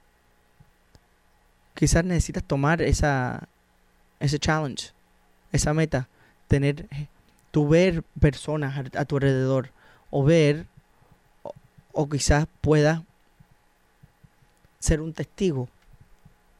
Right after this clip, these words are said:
de, de, de Dios en las vidas de otras personas. Puedo orar por ti. Que el Dios te, te ha tocado tu corazón.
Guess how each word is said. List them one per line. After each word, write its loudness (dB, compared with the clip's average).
de, 0
de, -4
de -2
Dios 0
en -2
las -4
vidas -4
de -6
otras -6
personas. -6
Puedo 2
orar 2
por -10
ti. -2
Que 2
el -2
Dios -4
te, 2
te 0
ha 0
tocado 0
tu -6
corazón. -4